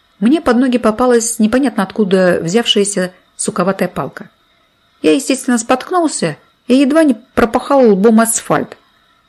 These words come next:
Знал бы я тогда, что эта палка спасла мне жизнь,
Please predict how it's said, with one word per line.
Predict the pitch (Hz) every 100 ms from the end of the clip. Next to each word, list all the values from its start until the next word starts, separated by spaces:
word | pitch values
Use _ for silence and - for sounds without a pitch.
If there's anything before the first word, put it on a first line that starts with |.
| _ _ -
Знал | 180 196 240 226
бы | 202
я | 202
тогда, | 202 196 202
что | 196 202
эта | 196 208
палка | 220 214 208
спасла | 196 202 - 202
мне | 196 202
жизнь, | 208 254 180 151